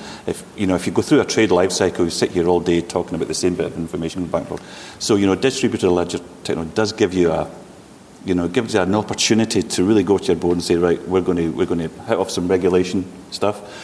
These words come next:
We're gonna make it cheaper, better, faster, so that we can, we can supply the back end,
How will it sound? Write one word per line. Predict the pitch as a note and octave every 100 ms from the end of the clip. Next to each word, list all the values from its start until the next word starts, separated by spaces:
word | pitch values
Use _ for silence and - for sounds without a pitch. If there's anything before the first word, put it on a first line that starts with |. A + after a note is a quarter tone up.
| - -
We're | E2+
gonna | F2+ F2+
make | F2+
it | F2+
cheaper, | - B2 G#2
better, | F#2 F#2+ F#2
faster, | - F2 F2+ F#2+
so | F2+ - F#2
that | D2
we | F2+ F2
can, | F2+ E2
we | -
can | F#2
supply | F2+ A2 A2 G2+
the | F2+
back | D#2 A2 B2+
end, | G#2 F#2